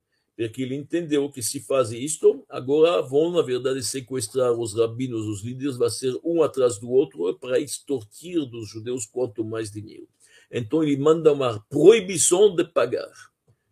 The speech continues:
Tudo isso você vê como, na verdade, este homem é totalmente, em vez de pensar em si, nada de egoísmo, mas tudo de altruísmo, pensando no bem da comunidade judaica. Ele vai ficar mais sete anos na prisão.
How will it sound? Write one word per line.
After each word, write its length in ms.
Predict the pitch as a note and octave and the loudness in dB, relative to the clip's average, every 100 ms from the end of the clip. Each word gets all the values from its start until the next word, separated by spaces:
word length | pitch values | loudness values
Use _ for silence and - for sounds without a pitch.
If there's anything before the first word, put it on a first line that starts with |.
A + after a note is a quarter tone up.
| _ | _
Tudo 280 | - D3+ C#3 | -6 -4 -2
isso 220 | D3 - | -6 -6
você 320 | B2 A2+ - | -8 -8 -6
vê 200 | G#2 A#2 | -6 -4
como, 320 | C3+ C3 A#2+ A2+ | -6 -8 -10 -8
na 100 | G#2 | -8
verdade, 480 | G#2 G2+ A#2 A#2 | -8 -2 -2 -2
este 240 | G#2+ G#2+ - | -6 -10 -10
homem 240 | G2 G#2+ G2+ | -10 -10 -10
é 60 | F#2+ | -12
totalmente, 800 | G#2 B2 - D3 G#2+ A#2+ A2+ A2+ | -10 -10 -4 -4 -4 -8 -10 -8
em 60 | |
vez 160 | G#2+ C3 | -6 -6
de 80 | A2 | -8
pensar 440 | A#2 G#2+ - A2 | -8 -6 -4 -2
em 120 | G#2+ | -4
si, 360 | G#2+ - D3+ A2 _ _ _ _ _ | -6 -8 -8 -12 _ _ _ _ _
nada 460 | G2+ B2 D3 C3+ A#2+ | -8 -4 -2 0 0
de 240 | A#2 A2 | 0 -4
egoísmo, 560 | B2 A2+ A2+ C3+ C#3 D3 | -6 -4 -4 -4 -8 -10
mas 240 | C3 G#2+ | -8 -8
tudo 280 | - B2+ B2 | -8 -10 -6
de 140 | G#2+ - | -6 -4
altruísmo, 760 | C3 C3 - - A2 A2 E2 | -4 -6 -8 -12 -12 -12 -10
pensando 560 | - A2+ - - D3+ D3 | -6 -4 -4 -2 0 0
no 160 | C3 A2+ | -2 -4
bem 360 | A2 D3 D#3+ | -2 -2 -2
da 120 | B2+ | -4
comunidade 480 | G#2+ A2+ A2 G#2+ G2+ | -6 -6 -4 -2 -2
judaica. 360 | G#2 - - - _ _ - - - | -4 -10 -10 -16 _ _ -20 -20 -4
Ele 240 | B2 D3 | 2 4
vai 160 | C#3+ D3+ | 10 8
ficar 420 | D3+ D3+ - F3 | 8 -4 2 2
mais 300 | E3 E3 D#3+ | 4 2 2
sete 480 | - - G3+ - F3+ | 4 6 6 4 2
anos 240 | E3+ E3+ | 4 4
na 80 | D3 | -2
prisão. 400 | - D#2+ C#2 - | -4 -8 -14 -16